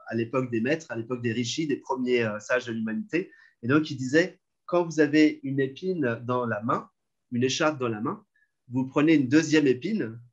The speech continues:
pour pouvoir accéder à l'écharde et la sortir. Et ensuite, vous jetez les deux. Et c'est exactement la même chose avec le désir. Euh, ce désir-là, en fait, euh, pour, euh, pour la réalisation du soi, va te permettre de te libérer de tous les désirs.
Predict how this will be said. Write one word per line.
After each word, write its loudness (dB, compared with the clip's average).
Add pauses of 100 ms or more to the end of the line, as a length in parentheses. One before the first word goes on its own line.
(280)
pour -6
pouvoir 0
accéder 2
à 0
l'écharde -2
et -8
la -2
sortir. -12 (160)
Et -2
ensuite, -2
vous -2
jetez 2
les 4
deux. -6 (640)
Et -6
c'est 0
exactement 2
la 4
même 2
chose -2
avec -2
le 0
désir. -2 (540)
Euh, -2 (240)
ce -6
désir-là, 0
en -10
fait, -2
euh, -4 (300)
pour, -4
euh, -2
pour -4
la 2
réalisation -2
du -2
soi, -2
va 2
te -6
permettre 2
de -4
te -6
libérer 2
de 0
tous -6
les 0
désirs. -6